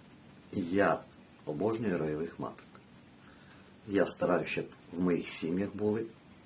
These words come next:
тільки роєві матки. Чому це так? Ну,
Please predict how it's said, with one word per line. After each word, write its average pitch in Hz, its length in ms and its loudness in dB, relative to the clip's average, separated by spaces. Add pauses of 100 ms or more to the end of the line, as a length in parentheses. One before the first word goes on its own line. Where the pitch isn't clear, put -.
(140)
тільки 90 420 2 (200)
роєві 78 440 2
матки. - 480 -10 (2250)
Чому 131 300 6
це 143 160 2
так? - 560 2 (840)
Ну, 131 440 -2